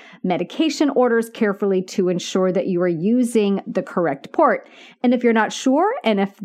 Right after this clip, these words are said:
there, nobody's giving you any, uh, information about it from the physician, ask the family. They know what the routine is, and then you can let the M D know so that they can put that into the patient's record and in their orders.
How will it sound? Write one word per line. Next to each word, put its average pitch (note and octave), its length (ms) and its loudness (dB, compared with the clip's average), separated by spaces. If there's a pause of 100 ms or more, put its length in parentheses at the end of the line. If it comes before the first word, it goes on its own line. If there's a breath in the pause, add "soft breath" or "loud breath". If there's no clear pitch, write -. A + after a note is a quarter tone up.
(220)
there, G#3 220 -2
nobody's A3 460 4
giving B3 340 2
you A#3 160 4
any, A3+ 460 2
uh, F#3 200 0
information G3 640 0
about A3+ 220 2
it A3 80 -6
from G#3 140 0
the G3 100 0
physician, G#3+ 600 0
ask D4+ 380 -4
the E4+ 140 0
family. C4+ 680 0
They A#3+ 300 0
know C4 220 4
what A3+ 220 0
the G#3 120 0
routine G3 460 0
is, F3 180 0
and F3 140 -2
then F3 120 -2
you F3 100 -2
can E3+ 200 -4
let D#3+ 180 -2
the F3+ 80 -2
M E3+ 240 -2
D D#3+ 160 -2
know D3+ 200 -2
so E3 160 -8
that D#3 200 -4
they D3+ 120 -4
can D#3 180 -6
put E3+ 220 -8
that D3+ 180 -4
into D3 260 -8
the - 80 -10
patient's - 480 -10
record D3 380 -4
and D3+ 140 -6
in C#3 100 -4
their C#3 140 -4
orders. C#3+ 500 -6